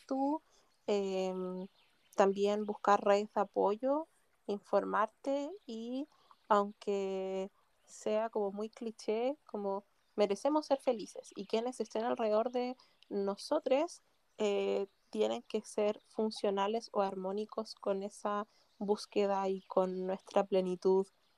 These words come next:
en la vida. Así que, <laughs> haciendo esa conclusión, eh, vamos a pasar a los anuncios. Bien,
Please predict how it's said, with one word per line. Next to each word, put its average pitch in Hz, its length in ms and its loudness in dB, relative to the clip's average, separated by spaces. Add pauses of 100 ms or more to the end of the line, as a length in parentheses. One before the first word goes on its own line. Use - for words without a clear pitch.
en 196 120 2
la 185 120 4
vida. - 400 -12 (440)
Así - 300 -6
que, 202 160 4
<laughs> 196 260 6
haciendo 214 320 4
esa 247 160 2
conclusión, 233 720 -2 (420)
eh, 190 400 0
vamos 208 320 0
a 220 80 2
pasar 202 520 -2
a 190 420 -4 (300)
los 196 340 -6
anuncios. 208 1040 -4 (320)
Bien, 262 480 0